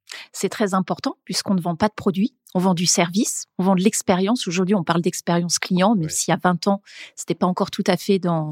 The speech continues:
Speaker 1: dans les, dans les esprits, dans le langage. Euh, mais, euh, c'est, c'est, c'est au cœur même de l'activité de l'hôtel,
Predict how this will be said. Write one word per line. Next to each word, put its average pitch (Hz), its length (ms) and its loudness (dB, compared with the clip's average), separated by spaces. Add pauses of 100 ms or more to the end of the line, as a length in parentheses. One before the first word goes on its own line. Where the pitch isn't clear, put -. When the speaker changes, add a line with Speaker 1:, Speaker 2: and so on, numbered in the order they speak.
Speaker 1:
dans 175 220 0
les, 165 260 0
dans 170 160 -2
les 165 220 -2
esprits, 185 320 -2
dans 165 100 -2
le 160 80 -2
langage. 165 480 0 (540)
Euh, 160 360 2 (140)
mais, 175 320 2
euh, 151 160 -2
c'est, - 260 -2
c'est, - 240 -6
c'est - 240 -4
au 196 120 4
cœur 214 480 4
même 185 380 2
de 165 100 0
l'activité 170 580 -2
de 165 60 0
l'hôtel, 170 400 0